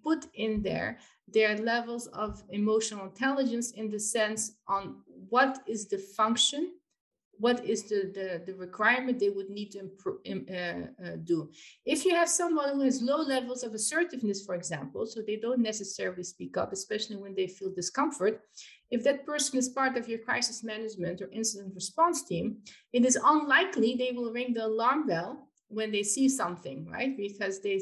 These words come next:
will perceive it as very uncomfortable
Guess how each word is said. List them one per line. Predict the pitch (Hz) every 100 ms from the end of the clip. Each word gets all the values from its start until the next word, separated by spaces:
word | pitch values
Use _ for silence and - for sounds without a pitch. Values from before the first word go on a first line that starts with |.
| 190
will | 196 185 -
perceive | 190 185 - 214 202
it | 196
as | 196 185 180 - - _ -
very | 196 202
uncomfortable | 180 - 226 226 - 170 101 -